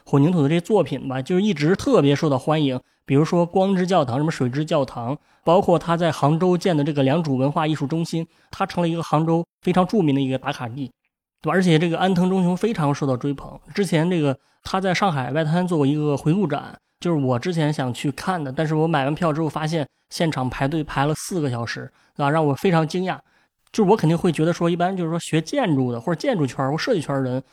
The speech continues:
会了解安藤忠雄。你说排四个小时队，那是一个非常非常长的队伍。然后我就没想到他是这么破圈儿的一个人啊，就让我非常惊讶。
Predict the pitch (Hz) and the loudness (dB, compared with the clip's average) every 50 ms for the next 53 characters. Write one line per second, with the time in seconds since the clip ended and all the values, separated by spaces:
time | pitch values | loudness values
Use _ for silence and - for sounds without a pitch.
0 | _ _ _ - - 165 156 147 143 135 127 123 123 123 120 117 151 170 143 135 | _ _ _ -8 -2 0 2 2 4 4 2 2 2 2 2 2 2 0 0 -2
1 | 123 123 131 135 - 147 147 143 143 143 151 147 135 123 123 117 120 123 - _ | -6 -6 -8 -8 -4 -2 0 0 0 0 0 -2 -2 -2 -4 -6 -6 -8 -10 _
2 | _ _ - 185 160 143 151 190 190 - - 175 185 - - - 269 254 196 165 | _ _ -2 0 2 4 4 2 0 0 0 0 0 0 -2 -2 0 0 2 2
3 | 139 135 123 117 143 143 131 139 151 139 135 156 175 180 185 180 185 - - 233 | 2 2 2 2 0 -2 0 0 0 0 2 2 0 0 -2 -2 -4 -2 -2 -2
4 | 208 170 156 165 156 151 143 - - 135 139 143 135 160 147 139 135 131 _ _ | -2 -2 -2 -2 -4 -4 -4 -4 -4 -4 -4 -4 -4 -6 -6 -6 -8 -10 _ _
5 | _ - 170 180 208 220 190 151 143 185 185 202 202 - 131 123 127 143 170 160 | _ 0 4 6 6 8 8 6 6 4 4 2 2 2 0 0 2 4 4 2
6 | 147 - - - 208 196 190 165 - 277 247 185 135 - - - 208 165 - - | 2 0 -4 -2 0 2 2 2 2 2 2 0 0 0 0 0 0 0 0 -2
7 | - 220 247 240 214 151 131 135 123 120 117 117 117 117 131 170 175 196 190 151 | -4 0 0 2 2 2 2 0 0 -2 -4 -6 -6 -4 -2 -2 0 2 2 2
8 | 135 123 - 196 196 170 147 151 - - 196 196 214 202 | 0 0 0 0 0 0 0 -2 -2 -2 -2 -2 0 -2